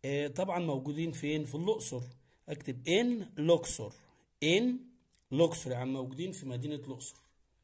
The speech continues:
طيب، هنا بيقول لي how old are they؟ How old بيسأل على العمر بتاعهم، بقالهم كام سنة التماثيل دي؟ يبقى أقول they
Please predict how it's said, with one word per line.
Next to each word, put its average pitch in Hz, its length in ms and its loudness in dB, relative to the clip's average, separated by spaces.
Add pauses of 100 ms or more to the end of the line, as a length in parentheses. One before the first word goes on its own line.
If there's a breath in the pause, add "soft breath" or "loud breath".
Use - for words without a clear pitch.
(680)
طيب، 127 440 0 (1040)
هنا 202 260 0
بيقول 175 320 0
لي 139 220 -4
how 233 300 4
old 220 460 4
are 185 500 4
they؟ 131 720 0
How 139 240 0
old 165 300 2
بيسأل 131 400 -2
على 123 220 -4
العمر 156 580 -2
بتاعهم، 120 680 -12 (240)
بقالهم 165 440 -6
كام 175 240 -4
سنة 165 420 -2
التماثيل 143 640 -4
دي؟ 143 220 -6 (880 soft breath)
يبقى 135 200 -4
أقول 156 200 2
they 131 640 2